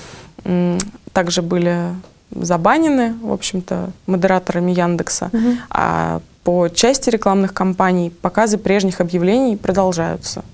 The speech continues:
Speaker 1: даже до сих пор.
Speaker 2: Мгм.
Speaker 1: Вот. И в таких условиях, когда у одних, э, рекламодателей есть в текстах очевидные там преимущества, указание услуги, указание цен, использование ключевика, то есть подсветки, э, конкурировать с ними достаточно сложно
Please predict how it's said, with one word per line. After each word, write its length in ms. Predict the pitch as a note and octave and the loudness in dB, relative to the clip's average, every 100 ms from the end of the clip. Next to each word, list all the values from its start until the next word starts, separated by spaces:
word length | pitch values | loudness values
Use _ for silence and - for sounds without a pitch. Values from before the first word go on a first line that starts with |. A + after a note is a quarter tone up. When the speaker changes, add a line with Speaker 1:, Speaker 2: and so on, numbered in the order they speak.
| - | -6
Speaker 1:
даже 240 | F#3 F#3 | -2 -2
до 120 | F3 F3+ | -2 -2
сих 200 | F3+ - | -4 -4
пор. 260 | E3+ E3+ - - - - - - | -6 -6 -12 -20 -20 -20 -16 -4
Speaker 2:
Мгм. 280 | A3 A#3 F3 | 0 0 0
Speaker 1:
Вот. 160 | E3+ | -2
И 40 | F#3 | 0
в 40 | |
таких 300 | F#3 F#3 - | -2 -2 -2
условиях, 480 | G#3+ A3 A#3 G#3 G3 | 2 4 6 4 2
когда 340 | F3+ F3+ F3+ | 0 2 4
у 80 | F3 | 6
одних, 500 | F3+ F3+ G3 F3 - - | 4 4 2 2 -4 -2
э, 720 | E3+ E3+ F3 F3 E3+ E3+ F3 - - | 0 0 0 -2 -2 -2 -4 -10 -10
рекламодателей 720 | F#3 - F3 F3 F3+ F3 F3 | -10 -4 -2 0 -2 0 0
есть 240 | F#3 F#3 | 2 0
в 60 | - | -2
текстах 400 | - F#3 - - | 0 0 -2 -4
очевидные 600 | E3+ - F#3+ F3 E3+ E3+ | -2 2 2 2 -2 -2
там 260 | E3+ E3 E3+ | -4 -6 -6
преимущества, 840 | F3 F#3 G#3 F4 C#4 - - F#3+ F#3+ - - - | -2 0 2 2 0 -2 -2 -2 -2 -12 -18 -4
указание 420 | - F3+ F3+ F3 | 0 2 2 2
услуги, 360 | F3 - D#4+ A#3+ | -2 0 2 2
указание 500 | A3 F3+ F3+ F3 F3+ | 0 0 0 0 -2
цен, 260 | - C4 A#3 | 0 2 2
использование 540 | - F#3 F3 F3+ F3+ | 0 -2 0 -2 -2
ключевика, 600 | - E3+ F3+ F3+ A3+ C4+ - - - - - - | -4 -6 -2 0 2 0 -4 -18 -18 -18 -16 -6
то 60 | |
есть 140 | F3 - | -6 -2
подсветки, 720 | F#3 - - F#3 F3+ - F3 - - - - - - | -4 -2 0 0 -2 -6 -8 -8 -20 -18 -16 -16 -8
э, 320 | D#3+ E3 E3+ - | -6 -4 -4 -2
конкурировать 480 | F#3 A3 C4 G#3+ | -2 2 2 2
с 80 | - | 0
ними 160 | G3+ F#3+ | 0 0
достаточно 560 | F3 - F3 - - | -2 -2 -2 -2 -4
сложно 480 | E3+ F3 F3+ F3 F3+ | -4 0 -2 -2 -8